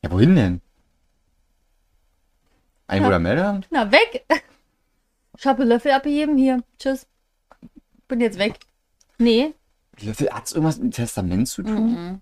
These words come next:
Speaker 1: Also, dass man quasi seinen Besitztümer abgibt?
Speaker 2: Mhm.
Speaker 1: Löffel. Warum keine Gabel? Warum kein, warum kein Göffel?
Speaker 2: <laughs>
Speaker 1: Warum keine
Speaker 2: Göffel,
Speaker 1: Suppenkelle?
Speaker 2: ich glaub, Göffel ist so ein Knastding.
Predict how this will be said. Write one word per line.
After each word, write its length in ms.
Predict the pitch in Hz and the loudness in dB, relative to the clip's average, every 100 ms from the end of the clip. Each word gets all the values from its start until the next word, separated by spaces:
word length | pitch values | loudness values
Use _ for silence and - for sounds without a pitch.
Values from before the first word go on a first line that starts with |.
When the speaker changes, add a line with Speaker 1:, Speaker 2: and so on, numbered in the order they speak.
| _ _ _ _ | _ _ _ _
Speaker 1:
Also, 160 | 117 117 | -2 0
dass 160 | 120 143 | 0 -2
man 100 | 131 | -2
quasi 200 | 127 117 | 0 0
seinen 240 | 113 107 | 0 -2
Besitztümer 580 | 110 131 - - 139 - | -6 -10 -10 -8 -6 -4
abgibt? 380 | 123 - - 208 | -6 -10 -8 -6
Speaker 2:
Mhm. 540 | 208 202 180 175 190 185 _ _ _ _ _ _ _ _ _ _ _ _ _ _ _ _ _ _ _ _ _ _ _ _ _ _ _ _ _ - | -6 -6 -10 -8 -10 -12 _ _ _ _ _ _ _ _ _ _ _ _ _ _ _ _ _ _ _ _ _ _ _ _ _ _ _ _ _ -20
Speaker 1:
Löffel. 400 | - - - - _ _ | -20 -20 -20 -20 _ _
Warum 220 | - 151 | -4 -2
keine 220 | - 170 135 | 2 2 2
Gabel? 540 | - - 117 85 80 - _ _ _ - - - - | 0 0 -2 -2 -6 -14 _ _ _ -18 -14 -12 -8
Warum 120 | 104 | -6
kein, 220 | 117 110 - | -2 -4 -4
warum 140 | - 139 | -4 -2
kein 180 | 175 131 | 0 0
Göffel? 360 | 131 - 87 - _ _ _ _ _ _ | -2 -4 -8 -8 _ _ _ _ _ _
Speaker 2:
<laughs> 80 | 233 - - - - _ _ _ _ - - - | -6 -6 -16 -18 -20 _ _ _ _ -20 -12 -6
Speaker 1:
Warum 120 | 139 | 0
keine 120 | 233 | 4
Speaker 2:
Göffel, 140 | 185 160 | 4 4
Speaker 1:
Suppenkelle? 360 | - - 117 | 0 -2 -2
Speaker 2:
ich 60 | 98 | -2
glaub, 100 | 101 | -2
Göffel 240 | 208 208 214 | -4 -4 -6
ist 60 | |
so 40 | 208 | -6
ein 60 | |
Knastding. 680 | 185 196 202 - - 160 170 | -10 -8 -8 -10 -12 -12 -12